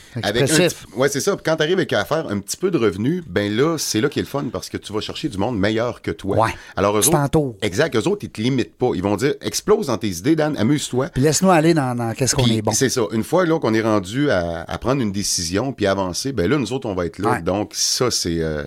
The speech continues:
Speaker 1: écoute, c'est un rêve de vie, mais aujourd'hui, enfin, euh, ça a été long, tu sais. Puis, excuse le mot, mais on mange nos bas, là, en entrepreneur, là,
Speaker 2: Ah,
Speaker 1: où ça a
Speaker 2: ben là.
Speaker 1: été dur des bouts. Mais là, aujourd'hui, c'est ce qui est le fun. T'as des meilleures personnes que toi.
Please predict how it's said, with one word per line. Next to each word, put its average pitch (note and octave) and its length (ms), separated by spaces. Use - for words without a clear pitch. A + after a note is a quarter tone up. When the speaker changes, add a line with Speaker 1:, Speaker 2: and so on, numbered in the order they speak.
Speaker 1:
écoute, A2+ 240
c'est B2 60
un A2 80
rêve A2+ 180
de A2 100
vie, G2+ 160
mais C#3 100
aujourd'hui, G2+ 400
enfin, A#2+ 420
euh, G2+ 120
ça - 120
a - 20
été A2 180
long, A2 260
tu - 80
sais. A#2+ 80
Puis, F2 260
excuse G2 280
le F#2+ 80
mot, A#2 100
mais G#2+ 100
on F#2 60
mange F#2+ 280
nos F#2 140
bas, A2 220
là, A2+ 100
en A#2 100
entrepreneur, G2+ 600
là, G#2+ 100
Speaker 2:
Ah, C#3 100
Speaker 1:
où - 20
ça G2 80
a F#2 60
Speaker 2:
ben G2+ 80
là. G#2 60
Speaker 1:
été F#2 100
dur A2+ 160
des G2+ 120
bouts. C3 220
Mais F2 100
là, G#2 80
aujourd'hui, G#2+ 380
c'est C3 160
ce - 80
qui G2 80
est - 20
le D#2+ 60
fun. G#2 280
T'as F#2 120
des G2 120
meilleures C3 520
personnes A2 380
que F#2 100
toi. F2+ 260